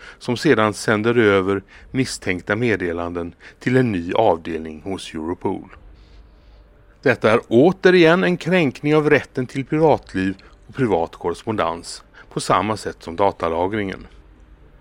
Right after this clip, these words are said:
Och dess effektivitet kan ifrågasättas. Det sista man behöver om man letar efter en nål i en höstack,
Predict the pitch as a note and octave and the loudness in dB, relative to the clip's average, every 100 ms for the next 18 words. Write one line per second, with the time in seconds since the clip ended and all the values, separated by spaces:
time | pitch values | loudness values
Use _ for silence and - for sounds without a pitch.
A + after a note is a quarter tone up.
0 | _ _ - - - - - D3+ D3+ D#3+ | _ _ -20 -20 -20 -20 0 4 6 4
1 | - D#3 F3 - E3 F3 - D#3+ F3 E3+ | 2 -4 -4 -4 -4 -4 -2 -2 -2 -2
2 | D#3 - D#3 A2 A2 E3 E3 - F2 - | -2 0 0 0 0 -2 -2 -4 -6 -10
3 | - - - - - - - - D3 E3 | -16 -20 -20 -20 -20 -20 -16 -8 -2 -2
4 | - - D#3+ F#3+ F3+ C#3 A2 A2 A2+ A#2 | -2 -2 2 4 4 6 6 4 2 2
5 | A#2+ B2+ G#2+ - G#2+ - A2 A2 G#2 G2 | 2 0 0 -2 -2 -2 -4 -2 0 0
6 | G2 F#2+ G#2+ F#2 - - - - | 0 -2 -2 -4 -2 -2 -2 -10